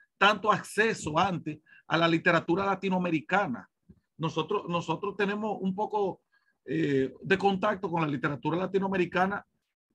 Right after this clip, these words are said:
de los años, diríamos, de los años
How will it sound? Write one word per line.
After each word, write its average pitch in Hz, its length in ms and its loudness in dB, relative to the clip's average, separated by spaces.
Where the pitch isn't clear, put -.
de 151 200 -2
los 151 220 -2
años, 185 480 2
diríamos, 151 520 4
de 170 80 4
los 147 160 -2
años 165 480 0